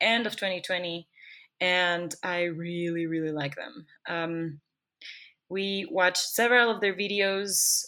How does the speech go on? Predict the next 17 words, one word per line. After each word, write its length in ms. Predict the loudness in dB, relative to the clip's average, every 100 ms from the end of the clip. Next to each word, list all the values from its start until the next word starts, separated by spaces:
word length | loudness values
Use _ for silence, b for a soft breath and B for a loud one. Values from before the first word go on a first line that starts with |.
| -4
or 140 | -2
at 160 | 0 -2
least 320 | -2 -2 0
two, 280 | 0 0 -4 _ -2
or 80 |
maybe 200 | 2 4 6
we 100 | 6
just 200 | 6 2
repeated 400 | 0 -2 -2 -2
that 120 | -2
one 240 | -4 -4 -4
a 60 | -4
lot 180 | -2 -2
of 100 | -4
times, 540 | -8 -8 -8 -10 -10 -8
<laughs> 80 | 2
but 380 | 4 4 4